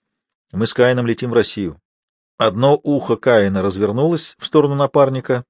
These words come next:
но головы он не отвернул. Смотрел на личико спящего младенца, время от времени обнюхивал его пижаму. "Пожалуйста, обязательно загляните к нам, если окажетесь в Чарльстоне". "Обязательно".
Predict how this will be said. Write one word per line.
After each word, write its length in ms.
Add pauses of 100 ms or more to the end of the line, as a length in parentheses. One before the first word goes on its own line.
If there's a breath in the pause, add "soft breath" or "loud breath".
(480)
но 140
головы 340
он 120
не 60
отвернул. 500 (680 loud breath)
Смотрел 520
на 100
личико 400
спящего 460
младенца, 580 (460 soft breath)
время 340
от 80
времени 340
обнюхивал 640
его 200
пижаму. 480 (1400)
"Пожалуйста, 460
обязательно 640
загляните 460
к 80
нам, 260 (540 soft breath)
если 240
окажетесь 560
в 60
Чарльстоне". 580 (720)
"Обязательно". 760